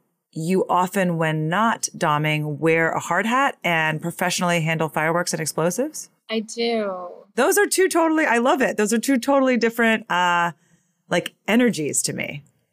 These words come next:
Speaker 2: Yeah. I am a multifaceted human being.
Speaker 1: Yeah, hell yeah, you are.
Speaker 2: Yeah.
Speaker 1: So could you, do you actually work on fireworks shows?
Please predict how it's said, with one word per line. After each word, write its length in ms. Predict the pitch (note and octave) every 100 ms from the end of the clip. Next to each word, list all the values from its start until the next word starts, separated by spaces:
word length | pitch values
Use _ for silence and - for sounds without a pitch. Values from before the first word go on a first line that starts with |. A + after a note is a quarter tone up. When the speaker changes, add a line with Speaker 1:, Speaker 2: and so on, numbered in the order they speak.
| _
Speaker 2:
Yeah. 320 | A3 A#3 B3 G#3 _ _ _ _ _ _ _ _ _
I 140 | A3+ C4+
am 160 | D4
a 60 | C#4+
multifaceted 840 | C4 B3 C#4+ B3 A#3+ C4 - A#3 A#3
human 260 | B3+ A#3 A3+
being. 220 | A3 F#3+
Speaker 1:
Yeah, 180 | F#3+ G#3+
hell 220 | G#3+ A#3
yeah, 180 | B3+ C#4+
you 140 | G#3+
are. 280 | D3+ E3 F#3+ _ _ _ _ _
Speaker 2:
Yeah. 300 | F4 F4 A#3 A3 _ -
Speaker 1:
So 200 | C4+ A#3
could 200 | B3+ G#3+
you, 280 | C4+ - _ _ _ _ -
do 100 | A3
you 100 | A3+
actually 260 | A#3+ C4+
work 160 | A3 A#3
on 100 | A#3
fireworks 400 | G#3 A3 D4+ E4+
shows? 380 | F#4+ G4+ F#4